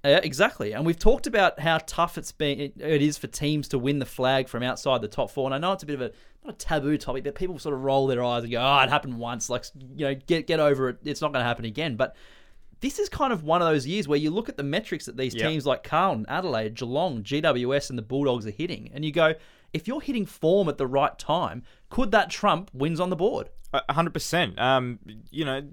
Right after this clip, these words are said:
Speaker 2: people say, "Oh, it's just recency bias looking at Carlton's seven-game winning streak." Yeah, but they've won seven games. You know, if they beat Melbourne,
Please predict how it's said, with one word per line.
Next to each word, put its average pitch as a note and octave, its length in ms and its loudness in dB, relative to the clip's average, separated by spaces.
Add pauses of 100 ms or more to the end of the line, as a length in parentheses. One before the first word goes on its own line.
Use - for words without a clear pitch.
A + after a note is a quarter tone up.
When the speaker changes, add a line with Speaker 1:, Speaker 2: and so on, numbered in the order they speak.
Speaker 2:
people G#3+ 300 -4
say, F3 320 4
"Oh, D#3 140 4
it's - 160 -2
just - 180 -4
recency D3 460 2
bias B2 380 2
looking D3 200 0
at C3 100 -6
Carlton's C3 380 2
seven-game A#2+ 480 0
winning B2+ 160 -4
streak." A2 260 -2 (300)
Yeah, A3+ 240 6
but D3 160 -6 (140)
they've G3 200 4
won G#3 160 2
seven F#3+ 300 -2
games. E3+ 340 2 (260)
You D#3+ 100 -4
know, C#3 140 0 (220)
if C#3 120 -6
they D#3 100 4
beat D#3 160 4
Melbourne, B2+ 500 2